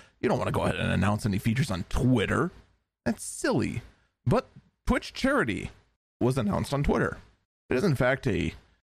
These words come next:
built-in fundraising stream feature that allows you to set up and run a stream for charity in just a few clicks. Tracking donations, converting subs and bits, and managing multiple pro-, program apps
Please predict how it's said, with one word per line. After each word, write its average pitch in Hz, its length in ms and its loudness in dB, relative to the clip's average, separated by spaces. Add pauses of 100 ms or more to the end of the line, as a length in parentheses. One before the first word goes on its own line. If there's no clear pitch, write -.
(140)
built-in 208 680 2
fundraising 123 1000 2
stream 247 400 2
feature 127 340 2
that 113 80 4
allows 131 380 2
you 113 80 4
to 104 80 -2
set 381 240 -2
up - 160 -2
and 190 240 4
run 117 380 4 (340)
a 92 100 -2
stream 139 340 0
for - 140 0
charity 156 440 0
in 110 140 2
just 202 340 -2 (100)
a 185 100 2
few 143 680 2 (440)
clicks. - 600 -2 (340)
Tracking 107 340 0
donations, 185 540 2
converting 131 480 2
subs 233 380 -2
and 190 280 2
bits, 127 380 0
and 120 160 2
managing 123 400 2
multiple 170 580 4
pro-, 131 260 2
program 127 420 0
apps - 420 -2